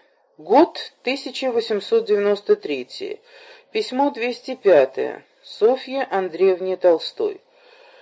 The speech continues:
Тысяча восемьсот девяносто третий год, января тридцатого,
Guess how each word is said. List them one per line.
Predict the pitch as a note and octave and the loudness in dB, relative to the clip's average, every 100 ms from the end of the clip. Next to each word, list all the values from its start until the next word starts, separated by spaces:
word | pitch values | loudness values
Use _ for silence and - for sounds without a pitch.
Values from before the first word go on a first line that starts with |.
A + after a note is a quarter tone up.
| _ _ | _ _
Тысяча | C4 C#4+ D4 D4+ | -8 -6 -4 -2
восемьсот | C#4+ C4+ B3 C4 A#3+ | -2 -4 -6 -6 -4
девяносто | A#3+ A#3 A#3 A#3 G#3+ | -4 0 -2 0 -4
третий | G#3 G3+ G3 D#3 | 0 -2 -2 -6
год, | D3 G3 G#3+ | 0 2 2
января | G#3 G#3 G3+ F#3 D#3 | 0 4 6 6 4
тридцатого, | D3 C#3+ - A3 A#3+ A#3+ A3+ A3+ A3+ | 2 -6 0 4 4 4 2 2 0